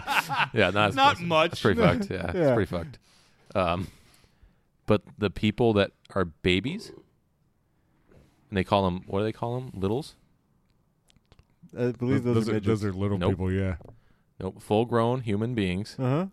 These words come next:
Speaker 1: adults, they call themselves littles, and they try to transgress to, like, five-year-olds.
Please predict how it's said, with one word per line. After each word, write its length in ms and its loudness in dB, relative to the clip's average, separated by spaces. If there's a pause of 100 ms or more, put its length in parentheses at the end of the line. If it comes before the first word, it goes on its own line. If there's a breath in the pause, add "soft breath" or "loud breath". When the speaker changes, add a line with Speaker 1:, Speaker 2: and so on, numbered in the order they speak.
Speaker 1:
adults, 560 0 (380)
they 80 -8
call 180 -2
themselves 340 -4
littles, 480 -4 (680)
and 160 -4
they 200 -2
try 340 -6
to 120 -4
transgress 800 -2
to, 120 -8
like, 180 -6
five-year-olds. 680 -2